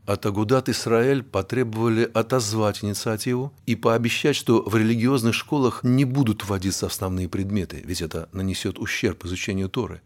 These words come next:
и создаст простор для светского влияния на молодежь. А там, не приведи Господь, и на всю ультрарелигиозную общину.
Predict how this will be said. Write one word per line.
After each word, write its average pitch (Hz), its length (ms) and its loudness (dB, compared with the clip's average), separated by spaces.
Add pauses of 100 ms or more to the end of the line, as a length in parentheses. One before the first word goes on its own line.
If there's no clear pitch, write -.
(120)
и - 80 0
создаст 101 540 -2
простор 98 520 -4
для 92 320 -2
светского 107 540 0
влияния 107 340 0
на 110 60 0
молодежь. 117 520 -2 (120)
А 95 120 -2
там, 104 320 0
не 113 60 4
приведи 104 320 0
Господь, 104 380 0
и - 20 0
на 101 120 0
всю 117 360 -2
ультрарелигиозную 104 1000 0
общину. 107 440 -4